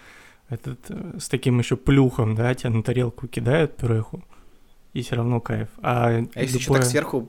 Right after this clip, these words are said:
Speaker 2: поварешкой проведут, то это уже ресторанная подача, плюс-минус.
Speaker 1: Да, ну, там ложечкой вот эти грани, если разбить, <laughs> там есть такие.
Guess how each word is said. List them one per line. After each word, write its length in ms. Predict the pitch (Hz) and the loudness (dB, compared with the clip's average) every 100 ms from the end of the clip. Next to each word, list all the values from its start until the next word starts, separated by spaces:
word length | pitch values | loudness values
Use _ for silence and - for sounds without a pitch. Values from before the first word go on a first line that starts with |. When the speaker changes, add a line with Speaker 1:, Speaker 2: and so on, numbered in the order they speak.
| - | -8
Speaker 2:
поварешкой 460 | 120 123 139 - 120 | -6 -2 -2 -4 -8
проведут, 480 | 120 120 120 202 - | -4 -2 0 -2 -2
то 80 | |
это 140 | 113 113 | -4 -4
уже 160 | 120 120 | -4 -6
ресторанная 520 | 117 - 120 120 113 | -4 -4 -2 -2 -4
подача, 360 | 95 107 - | -6 -6 -8
плюс-минус. 280 | - - 123 | -10 -6 2
Speaker 1:
Да, 360 | 117 110 110 113 | 2 2 0 -4
ну, 120 | 143 127 | -4 2
там 200 | 131 131 | 4 6
ложечкой 460 | 139 127 - 113 | 4 2 -2 -2
вот 120 | 110 | -2
эти 180 | 117 110 | -4 -6
грани, 320 | 120 123 113 107 | -2 2 2 0
если 200 | 107 113 | -4 -6
разбить, 440 | 113 113 139 - - | -6 -4 -6 -8 -10
<laughs> 1120 | 135 82 - - 170 - - - - - - | -4 -2 -2 -2 -4 -4 -10 -16 -16 -18 -12
там 220 | - 107 | -8 -6
есть 260 | 107 104 - | -6 -8 -10
такие. 320 | 120 - - | -14 -10 -12